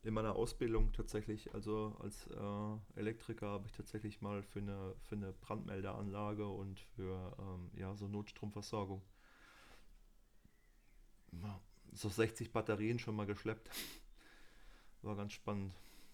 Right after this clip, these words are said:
Bist du mal so einen Tag beschäftigt, vor allem, weil ja solche Dinge meistens irgendwo im Keller sind.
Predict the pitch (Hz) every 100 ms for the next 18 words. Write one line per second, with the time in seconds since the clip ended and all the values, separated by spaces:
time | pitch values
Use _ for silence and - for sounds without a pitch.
0 | - - - 123 - - 110 104 107 101
1 | 113 104 107 - 107 - 101 - - 95
2 | 107 107 101 101 101 - 107 110 107 107
3 | 107 110 107 - 113 113 104 98 113 123
4 | 127 139 147